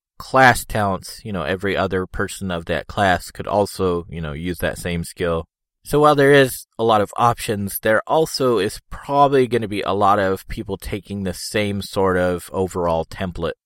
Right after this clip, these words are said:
While this sounds pretty awesome,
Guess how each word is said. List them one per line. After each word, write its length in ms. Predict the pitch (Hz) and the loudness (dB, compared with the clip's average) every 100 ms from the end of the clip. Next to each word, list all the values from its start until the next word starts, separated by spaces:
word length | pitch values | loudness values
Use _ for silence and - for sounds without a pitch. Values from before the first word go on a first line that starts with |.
| _ _ _ _ _ _ - | _ _ _ _ _ _ -4
While 220 | 135 175 | -2 2
this 280 | 196 - - | 2 0 -12
sounds 580 | - - 175 190 190 - | -10 -2 0 0 -2 -6
pretty 260 | - 196 180 | -4 0 0
awesome, 640 | 135 151 - 202 208 233 | 2 2 0 -4 -4 -4